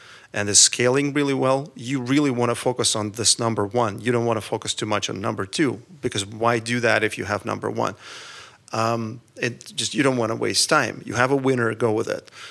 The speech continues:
So that's why the portfolio always has a star.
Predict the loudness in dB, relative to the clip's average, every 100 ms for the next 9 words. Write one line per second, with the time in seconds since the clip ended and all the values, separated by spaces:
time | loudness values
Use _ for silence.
0 | -6 2 4 6 4 0 -10 _ _ -2
1 | 2 4 6 4 4 2 2 2 4 4
2 | 4 2 2 2 2 2 2 0 2 0
3 | -2 0 4 6 6 0 -2